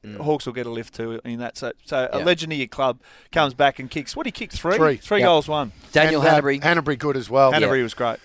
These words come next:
Speaker 1: That,
Speaker 3: Yeah.
Speaker 1: that's the sort of form that can frank the trade if it continues.
Speaker 3: Ran,
Speaker 1: Because
Speaker 3: ran into Hanbury a couple of, oh, I reckon it was a couple of weeks ago. So he wasn't, didn't play that week.
Speaker 1: Couple of jars?
Speaker 3: And, uh, no, no, no. He, he was having dinner with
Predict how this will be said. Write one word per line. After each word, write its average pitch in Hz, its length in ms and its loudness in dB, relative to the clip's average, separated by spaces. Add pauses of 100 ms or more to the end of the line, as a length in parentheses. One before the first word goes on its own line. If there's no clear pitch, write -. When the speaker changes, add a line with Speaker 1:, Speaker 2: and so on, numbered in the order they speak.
(120)
Speaker 1:
That, 165 160 4
Speaker 3:
Yeah. 165 40 0
Speaker 1:
that's 196 220 4
the 202 100 2
sort 190 280 2
of 165 140 6
form 147 600 2 (100)
that 120 160 -6
can 117 140 -12
frank 120 340 -6
the 107 80 -14
trade 85 460 -6 (180)
if 113 160 -6
it 117 140 -8
continues. 87 760 -16 (320)
Speaker 3:
Ran, 202 160 2
Speaker 1:
Because - 160 -4
Speaker 3:
ran 214 220 0
into 190 180 2
Hanbury 123 540 -2
a 117 160 -2
couple - 360 -10
of, 110 400 -6 (160)
oh, 110 300 -12 (320)
I 147 120 -12
reckon 151 320 -12
it - 20 -10
was - 80 -14
a - 20 -16
couple - 300 -12
of 101 60 -20
weeks 113 220 -10
ago. 95 280 -14 (260)
So 117 160 -12
he 117 60 -8
wasn't, 120 420 -10
didn't 139 220 -10
play 117 300 -4
that 113 220 -10
week. 110 380 -14 (160)
Speaker 1:
Couple 85 160 -10
of 90 80 -12
jars? 104 220 -6
Speaker 3:
And, 113 260 -8
uh, 117 220 -6 (100)
no, 175 160 -2
no, 117 120 -8
no. 90 200 -16 (160)
He, 127 240 -6 (100)
he 135 120 -6
was 127 160 -10
having 120 260 -4
dinner 120 220 -8
with - 260 -12